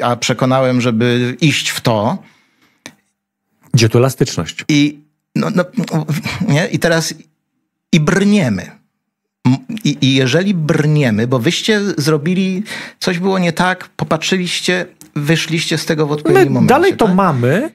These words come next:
Speaker 2: ale to jest na tyle, na ile jest potrzebne. Nie
Speaker 1: Otóż
Speaker 2: wiemy,
Speaker 1: to.
Speaker 2: nie inwestujemy w to
Speaker 1: Natomiast
Speaker 2: dalej,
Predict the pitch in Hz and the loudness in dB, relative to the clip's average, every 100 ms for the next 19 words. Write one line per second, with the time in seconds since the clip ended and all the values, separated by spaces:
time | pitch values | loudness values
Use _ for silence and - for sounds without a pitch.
0 | _ - 202 311 359 330 349 311 - 262 | _ -2 0 2 2 2 2 2 0 2
1 | 294 330 320 311 262 269 - 240 180 170 | 2 2 2 2 2 0 0 2 2 4
2 | 175 196 220 202 233 233 220 - 139 98 | 4 4 4 2 2 2 2 2 2 2
3 | 135 - 185 - 82 90 117 | 2 2 2 0 0 0 0